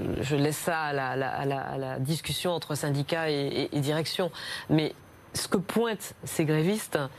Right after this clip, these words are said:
c'est avant tout les conditions, les mauvaises conditions d'entretien,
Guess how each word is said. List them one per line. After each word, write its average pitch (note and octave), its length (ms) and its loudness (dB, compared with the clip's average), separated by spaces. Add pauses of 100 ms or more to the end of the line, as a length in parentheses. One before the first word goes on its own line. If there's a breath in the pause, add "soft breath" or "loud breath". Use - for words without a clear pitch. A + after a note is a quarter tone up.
(220 loud breath)
c'est - 240 2
avant F3 300 2
tout F3+ 400 2
les D#3+ 220 4
conditions, E3 800 0
les C#3+ 100 2
mauvaises F#3 300 2
conditions D#3+ 420 0
d'entretien, C#3+ 640 -2